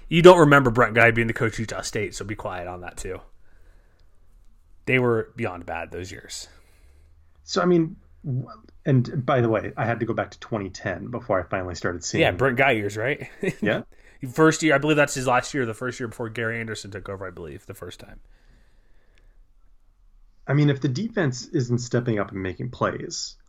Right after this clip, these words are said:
Speaker 2: which, it, you know, it wasn't even that they were giving up yards per play. Like, they, again, they weren't getting d-, any kind of disruption at all. You know, they, they did force a fumble, but they only had two T F Ls.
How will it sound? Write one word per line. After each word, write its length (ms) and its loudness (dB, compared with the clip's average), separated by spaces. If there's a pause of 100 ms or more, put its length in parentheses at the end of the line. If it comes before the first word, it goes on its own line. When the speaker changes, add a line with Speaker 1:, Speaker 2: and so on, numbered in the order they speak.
(160)
Speaker 2:
which, 420 -2
it, 160 0
you 100 0
know, 80 2
it 80 -2
wasn't 280 0
even 180 2
that 120 -2
they 100 -2
were 100 -2
giving 260 -4
up 140 -6
yards 180 -2
per 140 -20
play. 140 0
Like, 200 -2
they, 120 2 (180)
again, 300 -2
they 80 -2
weren't 280 -4
getting 380 -2
d-, 180 -8
any 160 2
kind 200 -4
of 60 -8
disruption 460 -8
at 120 -6
all. 360 -2 (680)
You 100 0
know, 40 0
they, 420 0
they 120 2
did 220 0
force 200 -2
a 60 -8
fumble, 280 -4
but 140 -8
they 80 -2
only 180 0
had 200 -2
two 180 -4
T 200 -2
F 140 -6
Ls. 460 -6